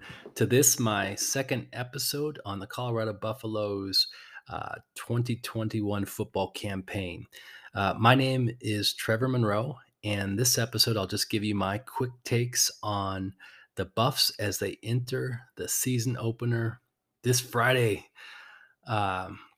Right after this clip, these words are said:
so, uh, w-, I'll, I guess to start, I'll pick up where I left off. So in the first, uh, episode, I basically gave an outlook on the Buffs as they were entering camp.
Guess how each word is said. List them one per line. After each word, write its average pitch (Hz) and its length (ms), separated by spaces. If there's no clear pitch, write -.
so, 104 600
uh, 104 380
w-, 123 360
I'll, 147 200
I 165 100
guess 180 240
to 147 100
start, 156 260
I'll 127 120
pick 151 280
up 127 260
where 123 200
I 113 100
left 110 340
off. 90 320
So 107 300
in 113 200
the 107 100
first, - 760
uh, 95 380
episode, 113 680
I 110 460
basically 110 340
gave 98 460
an 101 160
outlook 98 560
on 98 240
the 90 80
Buffs 95 420
as 98 200
they 95 120
were 90 140
entering 95 440
camp. - 500